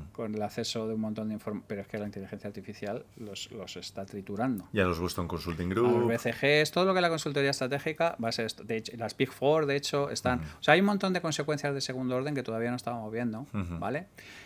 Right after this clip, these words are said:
Speaker 1: Por ejemplo, eh, The Skill Code, que es un libro que me estoy leyendo ahora mismo, que estoy recomendando mucho, que es buenísimo, dice que la inteligencia artificial está disrumpiendo los procesos de aprendizaje entre maestro y aprendiz.
Speaker 2: Ujú. Ujú.
Speaker 1: O sea,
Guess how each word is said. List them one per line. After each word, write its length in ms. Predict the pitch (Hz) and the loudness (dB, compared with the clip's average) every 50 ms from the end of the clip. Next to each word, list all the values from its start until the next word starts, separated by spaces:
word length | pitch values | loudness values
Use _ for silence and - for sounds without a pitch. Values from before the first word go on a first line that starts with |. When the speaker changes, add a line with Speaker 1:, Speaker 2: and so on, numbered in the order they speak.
| - - - | -20 -16 -4
Speaker 1:
Por 140 | - 113 117 | -2 -2 0
ejemplo, 500 | 117 - 156 156 147 151 143 139 - - - | 2 2 0 2 4 4 4 4 2 0 -2
eh, 600 | 139 127 120 123 123 120 117 117 117 117 113 - 131 | -2 0 0 2 2 2 2 0 0 0 -2 -2 -2
The 80 | 127 117 | -2 -4
Skill 300 | - - - - 160 - | -2 -2 -2 -4 -4 -2
Code, 380 | - - 143 143 143 131 123 | 0 4 6 6 6 4 2
que 80 | - - | -2 -6
es 100 | 123 - | -4 -4
un 140 | 127 123 123 | -2 -2 0
libro 260 | 127 131 127 123 123 | 2 2 2 0 0
que 80 | 123 120 | -2 -4
me 80 | 117 117 | -6 -6
estoy 180 | - - 123 117 | -4 -4 -4 -2
leyendo 300 | 117 117 117 117 117 113 | -2 -2 0 0 0 0
ahora 120 | 110 107 | -2 -2
mismo, 300 | 113 120 120 117 113 110 | 0 2 2 2 2 0
que 40 | 110 | -2
estoy 160 | - - 120 | -4 -4 -4
recomendando 500 | 120 117 113 113 110 110 113 110 110 110 | -4 -2 -4 -2 -2 -2 -2 -2 -2 -2
mucho, 280 | 110 113 117 - - 110 | -2 -2 -2 -4 -6 -4
que 60 | 104 110 | -4 -2
es 60 | 107 | -4
buenísimo, 480 | 104 104 110 123 - - 139 131 123 | -2 -2 -2 -2 -2 -2 -2 -2 -2
dice 220 | 123 123 123 - 143 | -2 -2 -2 -2 -2
que 40 | 139 | -2
la 60 | 135 | -2
inteligencia 320 | 127 123 117 120 123 131 | -2 -2 -4 -4 -4 -4
artificial 440 | 135 135 131 123 123 - 143 135 135 | -4 -4 -4 -4 -4 -2 -2 -2 -2
está 280 | 131 - - 139 139 - - - - - - - - - - - - - - - _ - - | -2 -2 -2 -2 -2 -2 -8 -18 -20 -20 -20 -20 -20 -20 -18 -20 -20 -20 -20 -20 _ -8 -6
disrumpiendo 960 | 139 123 117 131 131 127 - - 127 120 120 113 - 139 139 143 151 156 151 | -4 0 4 4 4 4 2 0 0 2 0 2 4 4 4 4 4 2 2
los 180 | 143 135 - - | 2 0 -2 -4
procesos 440 | - 127 117 - 131 - 143 143 | -6 -6 -4 -4 -4 -4 -2 -2
de 60 | 131 131 | -2 -2
aprendizaje 580 | 127 139 127 120 120 113 - 135 120 - 139 | -2 0 0 0 0 0 -2 -4 -2 -2 -2
entre 220 | 135 131 131 123 117 | -4 -2 -2 -4 -4
maestro 400 | 113 110 113 113 - - 127 120 | -2 -4 -4 -4 -4 -4 -4 -4
y 60 | 117 | -4
aprendiz. 520 | 113 113 110 98 110 151 180 - - - - - - | -4 -6 -4 -4 -4 -4 -6 -8 -14 -18 -14 -8 -6
Speaker 2:
Ujú. 380 | 107 107 101 92 90 90 104 110 - - - - - - - - - | -6 -6 -4 -4 -6 -6 -6 -8 -12 -20 -20 -20 -20 -20 -20 -16 -8
Ujú. 280 | - 98 90 82 90 90 | -6 -6 -6 -4 -6 -4
Speaker 1:
O 100 | 104 131 | -4 -2
sea, 180 | 127 - 131 | 0 2 2